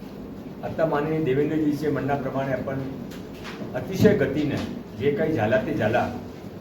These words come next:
पण आता पुढे कसं जायचं यासाठी आम्ही सर्व पावले उचललेले आहे. आयटीचं का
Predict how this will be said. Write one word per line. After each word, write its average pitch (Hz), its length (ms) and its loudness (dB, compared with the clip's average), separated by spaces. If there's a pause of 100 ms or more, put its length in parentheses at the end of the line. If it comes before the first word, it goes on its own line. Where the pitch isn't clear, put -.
(680)
पण 139 100 -2
आता 131 180 2
पुढे 160 260 0
कसं 160 220 2
जायचं 127 420 4 (840)
यासाठी 151 480 2
आम्ही 139 180 0
सर्व 131 220 -2
पावले 127 300 -2
उचललेले 127 420 -2
आहे. 117 200 0 (1200)
आयटीचं 120 560 -4
का 123 280 2